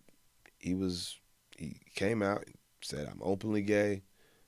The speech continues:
and I've been gay for several years, man. So fuck y'all. Um, and I'm proud of you for doing that, Robert. But also, I hate you, so suck a dick."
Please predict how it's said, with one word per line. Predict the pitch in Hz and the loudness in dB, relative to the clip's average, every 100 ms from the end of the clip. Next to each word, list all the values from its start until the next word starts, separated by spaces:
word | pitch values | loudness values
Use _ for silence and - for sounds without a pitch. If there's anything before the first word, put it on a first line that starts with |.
| _ - - | _ -12 -4
and | 82 80 - - | -2 -4 -6 -8
I've | 73 78 | -6 2
been | 107 101 | 4 6
gay | 95 92 | 6 4
for | 90 - | 2 -2
several | - 110 98 92 92 | 2 4 4 2 0
years, | 85 85 80 76 | 0 -2 -4 -6
man. | 71 73 73 - | -10 -12 -14 -18
So | - - _ - | -20 -20 _ 4
fuck | 113 - | 4 2
y'all. | 90 64 50 - - - - - - - | -2 -2 -6 -10 -18 -20 -20 -20 -8 0
Um, | 95 87 82 80 71 - _ - - _ _ | 2 2 0 -2 -6 -12 _ -20 -20 _ _
and | 82 82 | -6 -6
I'm | 85 - - | -6 -10 -6
proud | - 123 113 | 0 2 2
of | 104 | 2
you | 98 | 0
for | - 82 | -2 -6
doing | 78 62 50 | -6 -6 -8
that, | 50 50 | -10 -8
Robert. | 50 50 53 - _ - - | -8 -8 -10 -14 _ -20 -12
But | - - | -10 2
also, | 120 123 - 113 101 107 _ _ _ _ - | 4 4 4 4 2 -4 _ _ _ _ -8
I | 82 | -4
hate | 87 71 - | -2 -4 -6
you, | 50 | -10
so | - 76 71 | -10 -8 -8
suck | 67 - 90 - | -8 0 0 0
a | |
dick." | 67 - - | -6 -8 -12